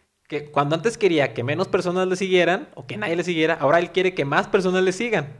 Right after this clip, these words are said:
O sea, digo, es un cambio súper radical. Entonces, pero estamos basando en él porque es de los mejores, o sea, <laughs> créeme que,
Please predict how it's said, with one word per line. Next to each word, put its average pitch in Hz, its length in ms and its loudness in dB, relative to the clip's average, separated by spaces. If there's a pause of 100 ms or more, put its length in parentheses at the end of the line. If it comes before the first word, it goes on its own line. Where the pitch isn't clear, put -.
(140)
O 127 140 -2
sea, 123 460 -2 (200)
digo, 147 200 -2
es 143 80 -4
un 180 100 -4
cambio 180 300 2
súper 147 280 0
radical. 120 520 0 (380)
Entonces, 151 580 -4 (1300)
pero 139 500 2
estamos 160 280 0
basando 180 320 2
en 180 80 -2
él 175 120 -2
porque 147 260 -2
es 147 300 -8
de 143 200 0
los 143 120 2
mejores, 170 600 2
o 160 60 2
sea, 143 360 6
<laughs> - 120 -12
créeme 180 220 -2
que, 117 260 -4